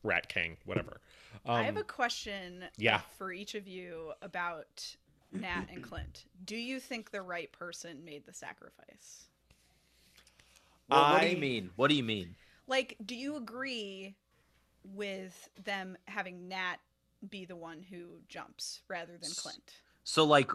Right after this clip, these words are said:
Speaker 3: are you, the question is, uh, do we agree if Marvel made the right choice?
Speaker 2: I guess so, yeah.
Speaker 1: Yeah.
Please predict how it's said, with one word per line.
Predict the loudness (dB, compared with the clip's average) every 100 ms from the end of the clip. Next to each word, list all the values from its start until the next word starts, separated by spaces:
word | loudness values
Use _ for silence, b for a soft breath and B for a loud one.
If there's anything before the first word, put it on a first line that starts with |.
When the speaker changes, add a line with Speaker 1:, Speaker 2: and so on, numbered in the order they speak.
| 2
Speaker 3:
are | 6 8
you, | 8 2 0 _ _
the | -8 -8
question | 6 6 6 0
is, | 0 0 -2 -8 -12 _ -8
uh, | -6 -6
do | -4 -2
we | 0
agree | 0 2 2 2
if | 0
Marvel | -6 4 6 6 2 -8
made | -8 -8
the | -4
right | -4 -4
choice? | -8 -14 -16 -16 -6 -2
Speaker 2:
I |
guess | 0 0 -2
so, | -8 -12
yeah. | -12 0
Speaker 1:
Yeah. | 2 2